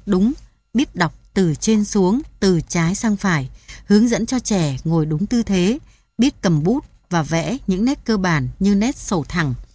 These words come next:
nét ngang. Điều quan trọng là qua những việc làm cụ thể đó, trẻ nhận ra mối quan hệ mật thiết giữa lời nói và chữ viết.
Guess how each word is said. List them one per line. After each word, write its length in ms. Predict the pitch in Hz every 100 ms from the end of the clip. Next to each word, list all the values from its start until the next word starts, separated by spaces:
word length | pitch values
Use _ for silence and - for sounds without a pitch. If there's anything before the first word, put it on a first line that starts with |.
| - - -
nét 220 | 233 269
ngang. 320 | 226 220 226 - - _ _ _
Điều 180 | 226 196
quan 180 | 208 202
trọng 220 | 202 151 - _ _
là 200 | 170 170
qua 340 | - - 214 214
những 180 | 185 214
việc 200 | 185 165
làm 220 | 160 139
cụ 180 | 170 156
thể 160 | 170
đó, 340 | 147 147 147 214 - _ _ _ _ _ _
trẻ 240 | - 202 151
nhận 200 | 170 -
ra 220 | 214 202
mối 180 | 175 185
quan 200 | 214 196
hệ 240 | 180 - -
mật 200 | 160 156 -
thiết 200 | 269 302 -
giữa 200 | 190 185
lời 180 | 240 156
nói 320 | 147 151 214
và 80 | 160
chữ 200 | - 175
viết. 240 | 233 302